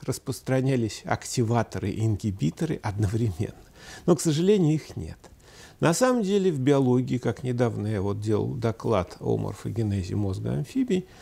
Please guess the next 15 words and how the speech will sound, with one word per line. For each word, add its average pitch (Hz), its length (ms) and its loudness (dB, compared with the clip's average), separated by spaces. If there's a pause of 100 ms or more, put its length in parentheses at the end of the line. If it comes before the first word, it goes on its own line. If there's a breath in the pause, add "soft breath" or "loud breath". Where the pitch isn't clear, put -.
(380 loud breath)
работают 190 480 2
другие 156 360 2
механизмы. 113 800 -4 (220)
Там 180 220 4
как 165 240 -2
раз 160 320 0
и 156 100 0
существует 147 1080 0
в - 60 -20
прямом 120 440 -2
виде 208 440 0 (460 loud breath)
двойственный 139 600 4
механизм, 120 580 -2
где 123 480 2
система 107 560 -4